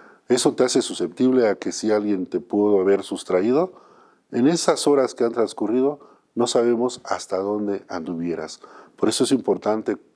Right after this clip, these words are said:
tener una comunicación constante y efectiva entre los miembros, miembros de la casa. Y la invitación a estos jóvenes que tomaron estos talleres esta semana completa fue, chicos, avisemos a nuestros papás,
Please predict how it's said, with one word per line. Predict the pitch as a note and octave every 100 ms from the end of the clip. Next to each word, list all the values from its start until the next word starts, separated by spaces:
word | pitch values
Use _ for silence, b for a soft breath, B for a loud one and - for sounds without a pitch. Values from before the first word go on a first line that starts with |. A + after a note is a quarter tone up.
| _ _
tener | F#2+ G2 G#2+
una | A2 G2+
comunicación | - F2+ F2 F2+ F#2+
constante | F2+ F2+ - A#2 A#2+ A#2+
y |
efectiva | G2 G2 - B2+ C#3 C3+ B B B
entre | - F2+ F#2+ F2
los | E2
miembros, | G2+ G#2 G#2 G2 - B B B -
miembros | G2+ G#2 F#2 F2+
de | E2
la | E2
casa. | - E2 - _ B B B B B
Y | F#2+
la | G2
invitación | G2 G2 G2+ C3 D3 A#2+
a |
estos | A2 - -
jóvenes | A2 A2+ G2+
que | F#2
tomaron | F#2+ G2 G#2 G2
estos | F#2+ - G2
talleres | F#2+ F#2+ G2+ F#2+ -
esta | -
semana | F#2+ F2 F#2+ F#2+
completa | G2+ G2 G#2+ - G2
fue, | G#2 F#2+ B B B B B B _ -
chicos, | - - G2 - _ - - _ _ - _ _ - -
avisemos | G2+ G2 B2 A#2+ A#2
a |
nuestros | G2 - E2+
papás, | - - D#2+ -